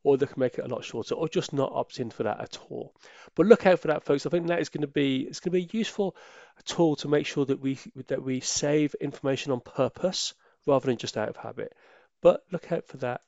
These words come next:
in Oc-, in November, sorry. Okay, so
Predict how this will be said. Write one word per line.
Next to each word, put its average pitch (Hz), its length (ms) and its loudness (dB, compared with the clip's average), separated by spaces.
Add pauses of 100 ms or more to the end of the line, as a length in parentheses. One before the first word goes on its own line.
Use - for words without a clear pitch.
(140)
in 117 240 -10
Oc-, 117 160 -10 (260)
in 123 140 -8
November, 107 380 -4
sorry. 107 300 -6 (800)
Okay, 208 280 10
so 196 320 6